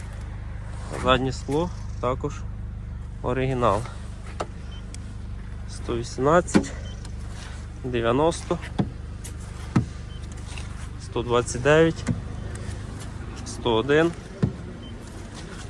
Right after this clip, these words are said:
сто двадцять сім, сто чотири,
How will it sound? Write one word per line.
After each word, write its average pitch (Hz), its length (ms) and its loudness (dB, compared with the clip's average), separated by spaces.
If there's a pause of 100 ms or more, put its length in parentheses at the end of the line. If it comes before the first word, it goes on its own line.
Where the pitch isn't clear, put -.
(120)
сто - 180 0
двадцять 117 380 4
сім, 170 340 2 (1500)
сто - 260 0
чотири, 165 480 6